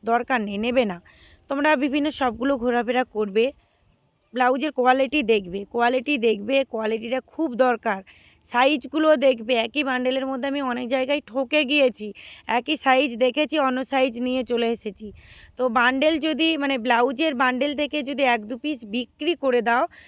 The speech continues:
সেক্ষেত্রে কিন্তু আর বান্ডেল রিটার্ন নেবে না, যদি কোনো ডিস্টার্ব পড়ে। তোমাকে ওই বান্ডেলটাই রেখে দিতে হবে, পরের মঙ্গলবার এলে আবার নিয়ে গিয়ে চেঞ্জ করে নিতে হবে।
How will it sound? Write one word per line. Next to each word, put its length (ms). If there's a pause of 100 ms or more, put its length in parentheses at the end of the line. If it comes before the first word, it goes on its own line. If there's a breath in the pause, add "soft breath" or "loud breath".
(100 loud breath)
সেক্ষেত্রে 560
কিন্তু 320
আর 240
বান্ডেল 480
রিটার্ন 400
নেবে 320
না, 140
যদি 240
কোনো 220
ডিস্টার্ব 460
পড়ে। 260 (420 soft breath)
তোমাকে 260
ওই 100
বান্ডেলটাই 600
রেখে 320
দিতে 220
হবে, 240
পরের 420 (160)
মঙ্গলবার 520
এলে 260
আবার 240
নিয়ে 280
গিয়ে 280 (360 loud breath)
চেঞ্জ 260
করে 240
নিতে 240
হবে। 280